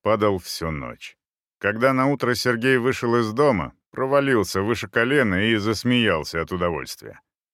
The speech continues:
Подумал, что был бы он в армейской обуви, набрал бы полное голенище и потом мучился до вечера с вымокшими носками, штанинами. Ноговицы же, плотно облегавшие голень, хорошо защищали и штанины,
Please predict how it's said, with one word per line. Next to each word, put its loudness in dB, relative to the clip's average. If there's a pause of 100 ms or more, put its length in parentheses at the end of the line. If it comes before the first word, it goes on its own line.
(220)
Подумал, -2
что -2
был 0
бы 2
он 4
в 2
армейской 0
обуви, -2 (140)
набрал -2
бы 0
полное 2
голенище -2
и -6
потом 0
мучился 0
до 2
вечера -2
с -12
вымокшими -2
носками, -2 (260)
штанинами. -6 (600)
Ноговицы -2
же, -12
плотно -2
облегавшие 0
голень, 0
хорошо -4
защищали -2
и -2
штанины, -6